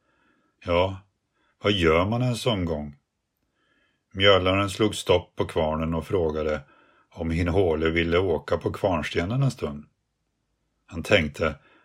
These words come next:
att bara han fick ett litet andrum så kom han väl på något som kunde hjälpa honom. "Ja,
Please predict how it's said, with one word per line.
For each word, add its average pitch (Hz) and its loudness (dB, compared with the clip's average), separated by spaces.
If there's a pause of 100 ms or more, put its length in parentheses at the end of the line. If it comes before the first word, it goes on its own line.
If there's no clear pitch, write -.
att - -8
bara 92 4
han 113 0
fick 98 -2
ett 101 0
litet 92 0
andrum 98 -2
så 95 -4
kom 92 -4
han 95 -2
väl 92 -6
på 98 0
något 82 -4
som 82 -6
kunde 87 -4
hjälpa 87 -4
honom. 82 -6 (1400)
"Ja, 120 2